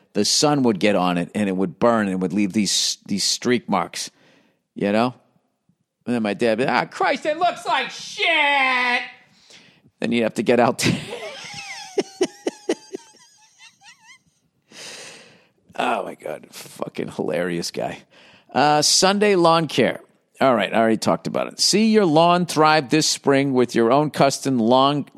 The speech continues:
custom lawn care plan for Sunday. Sunday is more than just a lawn care product.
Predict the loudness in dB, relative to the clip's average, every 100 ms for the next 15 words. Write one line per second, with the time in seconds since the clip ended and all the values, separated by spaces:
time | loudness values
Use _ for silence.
0 | -4 0 2 2 0 2 4 4 0 0
1 | 2 2 0 0 2 2 0 -2 -2 0
2 | 2 4 2 0 -2 _ _ _ _ _
3 | -6 2 2 4 4 4 2 2 4 4
4 | 2 2 2 2 2 4 4 4 0 0
5 | 2 0 2 4 4 2 -4